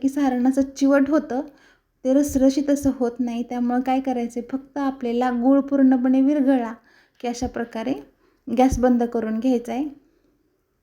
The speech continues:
आता यामध्ये आपल्याला अर्धा चमचा वेलची पूड टाकून घ्यायचे, छान अशी मिक्स कर-, मिक्स करून घ्यायचे.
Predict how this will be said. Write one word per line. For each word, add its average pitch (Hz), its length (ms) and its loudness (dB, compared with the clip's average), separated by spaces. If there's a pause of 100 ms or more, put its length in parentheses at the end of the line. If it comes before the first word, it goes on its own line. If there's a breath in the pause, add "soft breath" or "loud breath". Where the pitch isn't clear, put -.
(760)
आता 254 180 -2
यामध्ये 277 400 6
आपल्याला 262 400 -2 (100)
अर्धा 277 300 0
चमचा 269 440 4 (120)
वेलची 262 380 2
पूड 262 200 -6
टाकून 269 420 -2
घ्यायचे, 269 420 0 (240)
छान 247 180 -4
अशी 254 240 -2
मिक्स 285 220 4 (120)
कर-, 269 160 -2
मिक्स 254 440 -2
करून 262 340 -2
घ्यायचे. 277 380 0